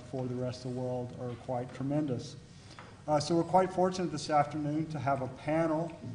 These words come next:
uh, that can put, uh, all of these developments, uh, into context for us. Uh, this is part of our, uh, discussion series, Up to the Minute, in which we follow, literally follow, uh, world events and crises,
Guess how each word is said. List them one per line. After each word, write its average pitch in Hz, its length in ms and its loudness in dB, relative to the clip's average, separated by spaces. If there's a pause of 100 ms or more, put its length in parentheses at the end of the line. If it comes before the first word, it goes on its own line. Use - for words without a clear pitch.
(300)
uh, 139 240 2
that 131 160 -2
can 135 160 -2
put, 151 480 0
uh, 135 300 0 (320)
all 165 240 6
of 156 100 4
these 147 180 4
developments, 131 1000 0
uh, 131 200 -2 (100)
into 135 220 -4
context 139 800 0
for 175 360 4
us. 110 340 -6 (800)
Uh, 143 200 6
this 160 280 0
is 160 140 0
part - 380 6
of 147 160 -2
our, 139 440 4
uh, 135 140 0
discussion 147 560 2
series, 160 640 0 (240)
Up 156 220 2
to 165 80 -4
the 156 80 4
Minute, 143 380 2
in 139 120 -4
which 139 240 -4
we 143 420 -2 (460)
follow, 147 340 2 (120)
literally 165 380 2
follow, 143 680 4 (320)
uh, - 20 -8
world 139 480 -2
events 127 380 -4
and 123 100 -4
crises, 120 720 -4